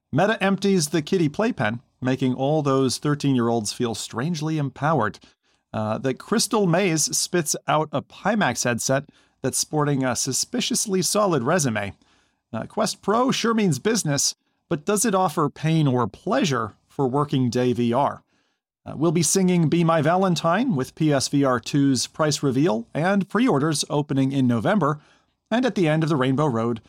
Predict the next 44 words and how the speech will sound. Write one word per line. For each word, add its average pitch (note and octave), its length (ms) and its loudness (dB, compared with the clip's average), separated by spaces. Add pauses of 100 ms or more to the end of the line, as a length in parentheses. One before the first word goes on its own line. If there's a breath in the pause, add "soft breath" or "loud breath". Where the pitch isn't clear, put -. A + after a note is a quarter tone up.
(300 soft breath)
Jose G3 260 2
has F3+ 120 2
been E3+ 120 0
holding D#3+ 340 2
back C#3 260 0
a C3+ 140 2
blue D3+ 260 2
shell A#2 400 0 (260 soft breath)
to B2+ 100 -2
secure D#3 400 0
a D3 100 0
race C3+ 340 0
win A#2+ 400 -2
with B2 220 -4
recent F3+ 380 0
and C3+ 180 0
upcoming A#2 380 -2
releases. G2+ 500 -6 (800)
Okay, D3+ 340 0
well, C3+ 220 2
Chad, F3 360 0
how F3 120 2
was E3+ 180 2
your F3+ 200 2
Halloween? F3+ 580 2
What D3+ 140 2
have C#3+ 80 -2
you E3 100 2
been D3+ 120 0
up D#3 160 0
to? G3 280 0 (400 soft breath)
And, C#3+ 320 2
um, D3 380 0 (380)
I'm E3+ 100 -2
gonna F3+ 100 2
go D3 160 2
ahead E3 220 2
and E3+ 160 -2
introduce F3 420 -2
the G3 140 -4
crew. D4 360 -2 (1200)
Uh, C#3 200 0
first G#3 320 0
up, A#3+ 260 -2